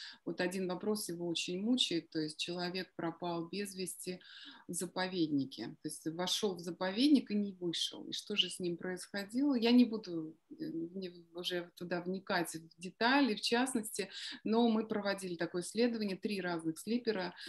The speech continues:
рассматривали эту ситуацию, и очень похожие варианты. Понятно, что человек пропал,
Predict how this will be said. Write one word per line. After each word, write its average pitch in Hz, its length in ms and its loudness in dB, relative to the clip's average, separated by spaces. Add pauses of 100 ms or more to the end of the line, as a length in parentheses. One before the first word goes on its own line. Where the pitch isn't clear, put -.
(140)
рассматривали 175 720 0
эту 160 160 -4
ситуацию, 247 1000 0 (320)
и 214 260 2
очень 214 360 4
похожие 170 560 -2
варианты. 180 640 -4 (260)
Понятно, 175 380 -4
что - 200 -4
человек 160 360 -6
пропал, 226 480 -6